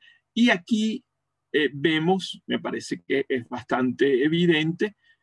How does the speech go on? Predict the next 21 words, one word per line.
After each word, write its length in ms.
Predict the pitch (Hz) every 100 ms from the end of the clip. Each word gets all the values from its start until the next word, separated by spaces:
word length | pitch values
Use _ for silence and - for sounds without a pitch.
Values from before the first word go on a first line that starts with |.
| _
eh, 100 | -
cómo 420 | - 120 120 123 131
el, 320 | 127 120 117
eh, 400 | 110 107 107 104 - 120 107 -
Hopper 380 | 143 135 156
ha 40 | 131
organizado 760 | 110 131 135 123 156 131 131
el 120 | 143
plano, 540 | 143 170 143 147 175 175 _ _ _
eh, 180 | 135 113 -
trazando 560 | - 127 - 180 170 139
unas 260 | 120 123 139
líneas, 580 | 143 139 131 139 143
¿verdad? 480 | 139 123 151 170 165 _
Unas, 220 | 113 - -
unas 240 | 117 110 -
líneas, 480 | 127 123 131 139 131 _ _ _ -
eh, 100 | 175
que 100 | 120
forman 420 | - 113 107 113
una 220 | 117 135